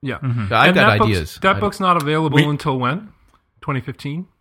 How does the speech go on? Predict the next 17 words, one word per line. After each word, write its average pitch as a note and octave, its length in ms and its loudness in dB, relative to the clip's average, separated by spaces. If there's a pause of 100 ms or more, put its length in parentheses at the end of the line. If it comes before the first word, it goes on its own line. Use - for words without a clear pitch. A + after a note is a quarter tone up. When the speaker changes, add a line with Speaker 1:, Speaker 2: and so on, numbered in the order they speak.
(120)
Speaker 2:
Uh, D#3 480 4
that D3 100 2
would C3 100 2
be A2+ 80 -2
my G#2 160 -4
guess. G#2+ 300 -8
Could F3 160 -4
be B2+ 60 0
late G#2 200 -4
twenty G#2 200 -6
fourteen. - 240 -10
Speaker 1:
So F#3 180 2
if, E3 180 -2
if E3 140 -4
someone A#3 260 -4
asked D#3 360 0
you, B2+ 340 -2